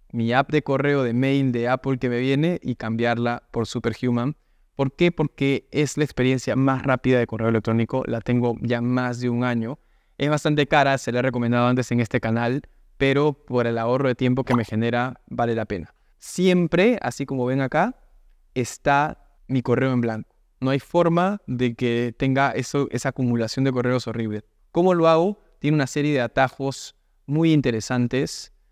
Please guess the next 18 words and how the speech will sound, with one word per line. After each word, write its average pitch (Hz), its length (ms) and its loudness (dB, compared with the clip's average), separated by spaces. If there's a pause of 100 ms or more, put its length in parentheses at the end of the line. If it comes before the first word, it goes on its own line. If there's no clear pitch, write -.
(380)
de 120 240 -2
teclado 127 580 2
que 127 100 -2
te 123 80 -2
permiten 117 540 0 (720)
salirte 127 380 2
de 123 100 4
cualquier 113 280 0
suscripción 117 720 -2
con 113 180 -2
un 117 100 -2
solo 110 260 -4
clic, 135 400 0 (260)
poner 120 360 0
reminders, 120 920 0 (240)
crear 123 640 2
correos 120 360 0
predeterminados. 120 1200 -2